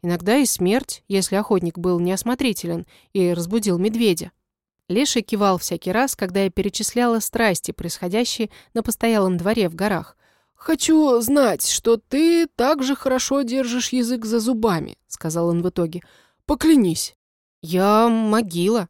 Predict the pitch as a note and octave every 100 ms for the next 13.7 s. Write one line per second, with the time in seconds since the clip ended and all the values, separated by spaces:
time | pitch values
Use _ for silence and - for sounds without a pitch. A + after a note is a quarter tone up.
0 | _ - F3 F3 F3+ F3 E3+ F3 E3+ E3
1 | B3 A3+ F#3 - - - - C4+ A#3+ G#3+
2 | A3 A3+ G3+ F3+ F#3 A#3 - B3+ - G3
3 | G3+ C4 C4 B3+ A#3 F#3 A#3+ - - C4+
4 | - A3+ E3+ - - F#3+ E3+ - E3+ _
5 | _ _ _ F#3+ G3+ F#3+ F#3 F#3 E3 G#3+
6 | C#4 G#3+ - G#3 A3+ A3+ G3+ F#3 A3 G#3
7 | A3 E3 E3 F3 _ _ _ _ F3 G#3+
8 | C4+ C4+ - G3 A3 C#4 - G3 G#3 -
9 | G3+ A3 G#3+ F#3 F3 F#3+ F#3+ G3 F3 E3
10 | F#3+ - C#4 C4+ B3 - _ _ C#4 B3
11 | A#3+ C4+ C#4+ A#3 C4 A#3 A3 A3+ - A#3
12 | - G#3 E3+ - - E3+ C4+ C4 G#3+ -
13 | A3 - A3 G#3+ E3+ -